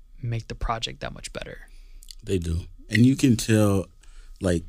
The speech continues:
Speaker 2: listening to it, like, I can tell from, because a lot of this was already recorded, I can tell from the earlier recordings to the rough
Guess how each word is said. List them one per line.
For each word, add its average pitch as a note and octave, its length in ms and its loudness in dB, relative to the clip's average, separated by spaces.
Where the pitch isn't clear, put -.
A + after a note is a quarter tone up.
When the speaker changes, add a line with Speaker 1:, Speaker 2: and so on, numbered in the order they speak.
Speaker 2:
listening G2 540 4
to E2 260 0
it, D#2 60 -6
like, D2+ 220 -8
I G#2+ 100 0
can A2+ 240 4
tell G2+ 520 2
from, F2 540 0
because B2+ 360 2
a C3 60 4
lot A#2 240 6
of A2 80 4
this A2 200 0
was G2+ 100 -6
already F#2+ 320 2
recorded, A2 600 -2
I G2 80 -6
can F#2+ 160 -2
tell F#2+ 260 -2
from F2 200 -2
the E2 100 2
earlier G2+ 400 0
recordings F#2+ 880 -2
to E2 400 0
the E2+ 100 0
rough F2+ 640 -2